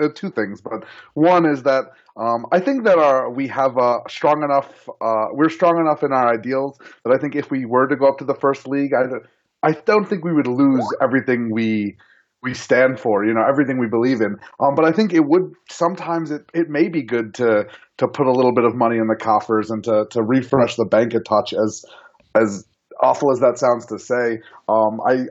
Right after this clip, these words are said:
I believe, I, uh, you know, I, I really believe in the things this club does, and I think they, they do good with the funds they do have, and so, um, it wouldn't be the worst thing in that sense. Um, and on the other hand, you know, we have a pretty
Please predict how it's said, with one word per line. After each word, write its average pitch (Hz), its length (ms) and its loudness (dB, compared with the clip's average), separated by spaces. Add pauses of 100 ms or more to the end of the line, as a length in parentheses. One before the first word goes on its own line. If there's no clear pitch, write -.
I 131 60 4
believe, 139 600 -2 (200)
I, 143 100 4
uh, 143 260 4
you 151 80 2
know, 127 100 4
I, 131 400 0
I 135 80 0
really 156 220 2
believe 139 500 -6
in 131 140 -8
the 123 160 -6
things 139 200 -4
this 139 120 -4
club 123 420 0
does, 185 300 2
and 135 160 0
I 123 140 -2
think 131 200 -8
they, 120 240 -2 (400)
they 131 140 2
do 135 280 0
good 135 300 2
with 123 340 -2
the 117 100 2 (120)
funds 120 280 0
they 113 160 2 (180)
do 120 180 -2
have, 120 440 2
and 104 200 -6
so, 104 320 0 (320)
um, 101 340 -2 (460)
it 165 60 2
wouldn't 170 260 4
be 156 80 2
the 139 100 2
worst 127 280 0
thing 107 340 -6
in 117 120 -8
that 123 220 -2
sense. 104 440 -6 (260)
Um, 143 200 2
and 160 80 2
on 165 100 2
the 170 100 6
other 175 180 4
hand, 131 300 -2
you 127 80 -6
know, 127 80 -2
we 147 80 4
have 156 80 2
a 143 100 -4
pretty 139 240 -6